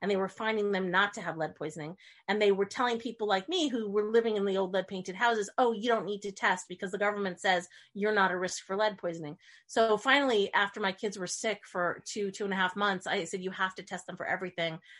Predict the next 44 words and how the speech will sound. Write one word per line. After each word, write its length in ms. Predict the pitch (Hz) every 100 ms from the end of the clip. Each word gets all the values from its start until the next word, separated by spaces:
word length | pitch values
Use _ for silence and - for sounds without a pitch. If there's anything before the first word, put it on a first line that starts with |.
| _ 196
And 140 | 196
they 120 | 185
tested 520 | 190 202 185 - 190
them 280 | 175 175 175
and 260 | 147 175 165
found 220 | 175 170
out 120 | 165
they 100 | 160
were 120 | 165
acutely 360 | 160 - 190 156
lead 220 | 165 156
poisoned. 420 | - 151 143 120 -
And 100 | 190
they 80 | 180
told 240 | - 180
us 200 | 170 - _ - _ -
we 80 |
had 160 | 214 190
to 80 | 208
move 120 | 185
out 160 | 175 160
of 80 | 180
our 100 | 170
house 480 | 381 240 - - -
and, 460 | 202 190 185 180 170 -
uh, 60 | 143 - _
immediately 580 | 226 220 196 156 160 165
with 160 | 175
the 60 | -
clothes 240 | - 180
on 140 | 180 160
our 80 | 147
back. 360 | 175 - -
So 280 | - 208 196 - - _ -
I, 300 | 226 220 -
I, 300 | 190 196 202
um, 380 | 190 180 175 175 _ _ _ _ _ - _
I 60 | 196
then 260 | 226 226
started 320 | 226 233 208
down 200 | 196 196
this 160 | 180 -
path 340 | - 208 185
of, 280 | 190 175 170